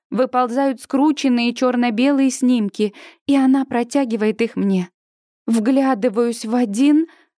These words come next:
Да, очертания головки,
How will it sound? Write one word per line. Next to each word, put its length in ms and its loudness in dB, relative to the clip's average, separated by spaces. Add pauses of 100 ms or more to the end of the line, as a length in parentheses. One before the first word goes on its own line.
(320)
Да, 440 2 (400)
очертания 760 2
головки, 760 0